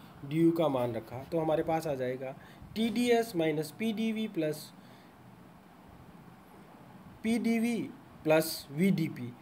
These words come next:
तो पीडीवी पीडीवी से कट जाएगा, तो ultimately हमारे पास हो जाएगा डीएच is equal to टीडीएस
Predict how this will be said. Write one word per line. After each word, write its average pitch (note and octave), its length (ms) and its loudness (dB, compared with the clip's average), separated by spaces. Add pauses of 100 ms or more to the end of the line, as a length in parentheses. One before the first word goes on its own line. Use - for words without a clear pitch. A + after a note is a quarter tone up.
(220)
तो E3 60 2
पीडीवी G#3 520 0
पीडीवी G3 460 0
से G3 140 2
कट F3 180 4
जाएगा, G#3 340 4
तो G3 120 0
ultimately F3+ 520 0
हमारे D#3 260 2
पास D3+ 240 0
हो D#3+ 60 -4
जाएगा D3 440 0 (400)
डीएच F#3 360 4
is D#3+ 120 -2
equal C#3 360 0
to D3 100 -2 (680)
टीडीएस A3 560 4